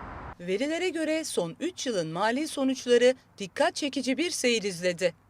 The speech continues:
Banka iki bin yirmi bir yılında elli yedi nokta beş milyar T L, iki bin yirmi iki yılında yetmiş iki milyar T L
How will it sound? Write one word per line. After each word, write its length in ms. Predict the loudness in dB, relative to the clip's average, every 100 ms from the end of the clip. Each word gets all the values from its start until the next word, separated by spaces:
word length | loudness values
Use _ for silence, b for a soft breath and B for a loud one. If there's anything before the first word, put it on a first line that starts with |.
| _
Banka 500 | 0 0 0 -2 0 -2
iki 260 | -4 -2
bin 120 | -2 -2
yirmi 400 | -4 0 2 2
bir 120 | 0
yılında 600 | 0 0 0 4 2 2 -6
elli 240 | -2 0 2
yedi 280 | 0 0 -2
nokta 360 | -4 -2 2
beş 260 | 2 0 -2
milyar 340 | 0 4 2
T 300 | 4 2 4
L, 160 | 2 -2 _ -16
iki 240 | -8 -6
bin 120 | -2 -2
yirmi 360 | -2 -2 -2
iki 200 | -2 -4
yılında 520 | -2 -2 2 4 2 0
yetmiş 400 | -4 -4 -8 -6
iki 200 | -4 -2
milyar 360 | -2 2 2 2
T 260 | 0 0
L 140 | 0